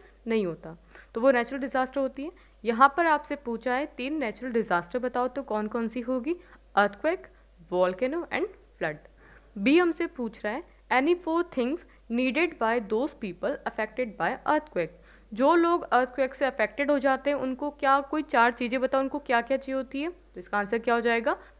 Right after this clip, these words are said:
मेडिसिन, क्लोथ्स, फूड, शेल्टर। बच्चों, कोई भी प्रॉब्लम आती है, कोई भी डिजास्टर होता है तो लोगों को प्रॉब्लम तो होती है,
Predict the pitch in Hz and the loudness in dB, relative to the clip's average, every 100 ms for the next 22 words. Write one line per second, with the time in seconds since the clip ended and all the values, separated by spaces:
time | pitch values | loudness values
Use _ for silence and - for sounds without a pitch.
0 | - 185 196 254 349 427 - _ _ - | -4 -2 -2 0 -2 -2 -12 _ _ -6
1 | 214 269 427 - - _ _ - 269 370 | 0 2 2 -2 -20 _ _ -6 0 0
2 | - - - 311 330 202 - - - - | -2 -18 -2 -2 0 -4 -8 -20 -14 -6
3 | 269 403 392 311 320 339 370 320 233 269 | 0 0 0 2 4 4 4 4 4 0
4 | 247 214 226 277 320 320 349 285 247 214 | 0 -2 -6 -4 -2 0 0 0 0 -2
5 | - 233 196 196 277 320 277 262 254 302 | -2 -6 -2 -2 0 0 2 2 2 -4
6 | 302 330 - 208 190 247 302 339 349 349 | -4 -6 0 0 0 -4 -2 0 0 0
7 | 226 165 | -4 -6